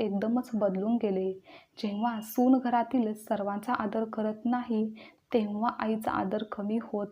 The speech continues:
नाही, पण जेव्हा मुलगा आपल्याच आईचा आदर करत नाही किंवा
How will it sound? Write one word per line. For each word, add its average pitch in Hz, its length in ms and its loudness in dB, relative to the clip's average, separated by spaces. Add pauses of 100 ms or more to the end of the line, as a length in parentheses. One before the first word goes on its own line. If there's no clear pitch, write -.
नाही, 190 500 -2 (380)
पण 220 380 4
जेव्हा 220 420 0
मुलगा 233 560 4
आपल्याच 247 540 0
आईचा 220 320 -2
आदर 208 300 0
करत 202 420 -2
नाही 226 380 0 (420)
किंवा 233 340 2